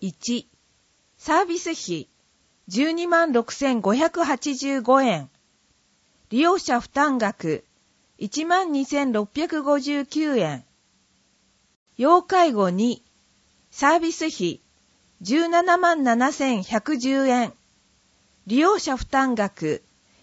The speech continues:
一万七千七百十一円。要介護三、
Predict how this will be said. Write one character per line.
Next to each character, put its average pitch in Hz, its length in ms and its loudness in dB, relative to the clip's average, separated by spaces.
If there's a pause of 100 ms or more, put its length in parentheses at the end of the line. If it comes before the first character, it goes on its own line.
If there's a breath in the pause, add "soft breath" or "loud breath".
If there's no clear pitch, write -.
一 277 280 -4
万 349 300 0
七 262 300 2
千 277 400 -2
七 233 280 0
百 339 280 -2
十 269 280 -2
一 254 420 -4
円。 180 260 -2 (1400)
要 302 240 4
介 359 300 4
護 214 180 2
三、 202 380 -4